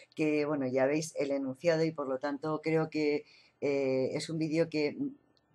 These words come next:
gusta mucho y espero de verdad que aquellas cosas que tanto he elegido yo en compra como aquellas que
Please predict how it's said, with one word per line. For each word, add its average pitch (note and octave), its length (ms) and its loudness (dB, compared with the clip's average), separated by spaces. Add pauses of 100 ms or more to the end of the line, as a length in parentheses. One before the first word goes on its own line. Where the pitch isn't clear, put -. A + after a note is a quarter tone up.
(140)
gusta F3 380 -2
mucho F#3+ 560 -4
y D#3 200 0
espero D3 460 0 (220)
de D#3+ 140 2
verdad D3+ 420 0
que E3 80 -2
aquellas D#3 460 0
cosas D#3 400 -4
que C#3+ 480 -2 (320)
tanto E3 500 4
he E3 220 4
elegido D#3 420 0
yo D3+ 200 0
en D3 120 0
compra C#3+ 380 0
como B2+ 300 -2
aquellas C3 420 -2
que C3 380 -2